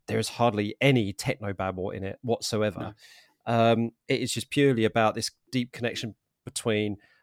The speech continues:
Speaker 1: someone who is suffering, you know, the mental faculty is breaking down, their relationship within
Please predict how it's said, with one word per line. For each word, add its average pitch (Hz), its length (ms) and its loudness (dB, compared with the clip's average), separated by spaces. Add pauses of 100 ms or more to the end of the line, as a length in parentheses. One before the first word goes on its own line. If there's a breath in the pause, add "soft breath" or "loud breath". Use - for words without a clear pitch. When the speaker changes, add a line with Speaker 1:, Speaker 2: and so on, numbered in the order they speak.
(280 soft breath)
Speaker 1:
someone 135 280 4
who 123 120 2
is 113 120 0
suffering, 110 600 0
you 107 120 -4
know, 104 260 -4
the - 160 -14
mental 123 240 -2
faculty - 380 -8
is 107 100 -4
breaking 110 340 -2
down, 110 260 -2
their 104 100 -2
relationship 127 580 0
within 113 320 -2